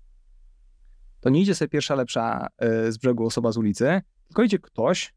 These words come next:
kto chce spędzić czas w trochę nietypowy sposób. To już jest pierwsze,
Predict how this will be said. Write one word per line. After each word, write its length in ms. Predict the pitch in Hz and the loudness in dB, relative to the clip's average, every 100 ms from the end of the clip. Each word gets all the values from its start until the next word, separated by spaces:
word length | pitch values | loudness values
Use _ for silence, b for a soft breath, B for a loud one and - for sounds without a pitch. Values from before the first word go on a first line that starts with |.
| _ | _
kto 220 | - 131 | -4 -4
chce 240 | - 175 | 0 0
spędzić 520 | 190 - 170 147 139 - | 0 0 0 0 -6 -4
czas 400 | 104 131 190 - _ _ _ | 0 0 -2 -6 _ _ _
w 20 | |
trochę 280 | - 151 165 | -2 0 2
nietypowy 500 | 143 - 127 117 135 | 0 -2 -4 -2 -2
sposób. 380 | - 107 - _ _ _ _ - | 0 -2 -4 _ _ _ _ -8
To 80 | - | -2
już 140 | 120 | 0
jest 120 | 123 | 0
pierwsze, 640 | - 127 131 - 123 123 | 0 -2 0 -2 -2 0